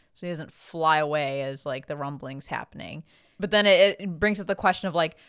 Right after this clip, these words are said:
how is he able to use these lightning beams while throwing pieces of bone or rocks or whatever they are? Like, where's the lightning part coming from?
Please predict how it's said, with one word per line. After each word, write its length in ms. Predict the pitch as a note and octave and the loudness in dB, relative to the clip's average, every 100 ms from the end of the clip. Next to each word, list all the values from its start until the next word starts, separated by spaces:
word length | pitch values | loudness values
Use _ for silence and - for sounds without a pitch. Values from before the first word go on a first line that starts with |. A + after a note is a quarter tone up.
| _ - | _ 0
how 260 | F#3+ G#3 | 4 4
is 120 | A3 G#3+ | 4 0
he 160 | F#3 | -2
able 200 | F#3 F3+ | -2 -4
to 160 | D#3+ F#3 | -6 -8
use 640 | D#3+ E3 E3 D#3+ D#3 D3 - | -6 -4 -2 -4 -6 -8 -12
these 240 | D3+ C#3+ | -14 -6
lightning 380 | D3 C#3 C#3+ C3+ | -6 -6 -8 -12
beams 420 | A#2+ G2+ C#3+ - | -14 -14 -16 -8
while 160 | D3 D3 | -6 -4
throwing 540 | D3+ C#3 C3+ C3+ D3 _ _ _ - | -4 -6 -8 -12 -14 _ _ _ -16
pieces 340 | E3+ - C#3+ C#3 | -14 -12 -12 -14
of 140 | B2+ | -8
bone 320 | C#3 C3+ C3+ | -8 -8 -10
or 120 | C#3 C3+ | -14 -10
rocks 420 | C3+ C#3+ - - | -8 -8 -10 -12
or 40 | |
whatever 280 | D3 - - | -12 -12 -14
they 140 | F2 | -14
are? 240 | D2 G#2 D#3 | -10 -8 -8
Like, 100 | E3+ | 4
where's 220 | A3+ C#4+ | 6 6
the 100 | C4 | 6
lightning 380 | F#3 G#3 G3+ E3 | 6 6 2 -6
part 240 | - C#3 | -6 -6
coming 260 | - D3+ - | -8 -10 -12
from? 300 | - - | -14 -14